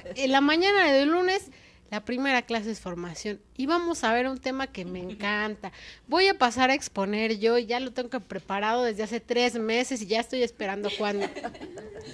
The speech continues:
Entonces, como que es otra la, la idea, ¿no? Como que nos levantamos así de,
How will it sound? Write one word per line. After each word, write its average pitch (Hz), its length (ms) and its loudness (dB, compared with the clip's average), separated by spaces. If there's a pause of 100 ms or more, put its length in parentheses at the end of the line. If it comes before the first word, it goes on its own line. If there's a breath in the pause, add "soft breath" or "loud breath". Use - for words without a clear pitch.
(320 loud breath)
Entonces, 339 400 0
como 240 300 4
que 233 380 4
es 277 240 4
otra 302 300 4
la, 190 340 0
la 208 220 0
idea, 208 420 4
¿no? 185 280 -2
Como 202 220 -6
que 196 100 -4
nos 196 160 -4
levantamos 190 540 -6
así 220 280 -10
de, 214 100 -8